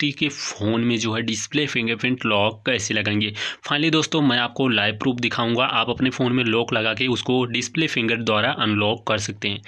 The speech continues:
सबसे पहले जो भी आपके फ़ोन में लॉक लगा, पासवर्ड पैटर्न लगा, उसको हटा दीजिए। इसके बाद आप अपने फ़ोन में प्ले स्टोर ओपन कर लीजिए। प्ले स्टोर ओपन करने के बाद ऊपर आप लोगों को सर्च करना है टच लॉक स्क्रीन। टच लॉक स्क्रीन सर्च करने के बाद यहाँ पे आपको बहुत से एप्लीकेशन आपके स्क्रीन पर दिखाई देंगे।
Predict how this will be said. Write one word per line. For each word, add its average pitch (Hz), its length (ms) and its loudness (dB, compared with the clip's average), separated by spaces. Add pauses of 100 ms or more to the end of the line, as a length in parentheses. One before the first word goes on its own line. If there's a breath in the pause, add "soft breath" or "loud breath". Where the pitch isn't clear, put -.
(360 loud breath)
सबसे - 220 -2
पहले 156 260 0
जो 143 160 2
भी 139 120 0
आपके 139 240 -2
फ़ोन 131 180 0
में 131 120 2
लॉक 113 240 2
लगा, 117 220 2
पासवर्ड 107 400 0
पैटर्न 110 280 0
लगा, 113 220 0
उसको 107 240 -2
हटा 101 280 0
दीजिए। 107 380 -2 (360 loud breath)
इसके 135 220 0
बाद 156 200 2
आप 135 160 0
अपने 127 220 0
फ़ोन 117 240 0
में 113 140 2
प्ले 107 260 -2
स्टोर 110 280 -2
ओपन 101 300 -2
कर 104 120 -2
लीजिए। 101 420 -2
प्ले 131 220 -2
स्टोर 156 220 2
ओपन 147 220 0
करने 143 200 0
के 139 60 0
बाद 135 140 0
ऊपर 123 240 -2
आप 120 180 0
लोगों 113 220 -2
को 120 140 -2
सर्च 107 300 0
करना 104 320 0
है 143 180 -2 (360 loud breath)
टच 131 240 0
लॉक 104 260 0 (140)
स्क्रीन। 104 420 -4 (380 loud breath)
टच 147 180 -2
लॉक 165 220 2
स्क्रीन 147 260 2
सर्च 131 260 0
करने 131 260 2
के 131 60 -2
बाद 131 180 0
यहाँ 113 280 -2
पे 135 120 0
आपको 120 320 -2
बहुत 110 300 0
से 120 140 -2
एप्लीकेशन 107 520 -2
आपके 107 320 0
स्क्रीन 110 280 -4
पर 117 160 -2
दिखाई 104 380 -2
देंगे। 107 320 0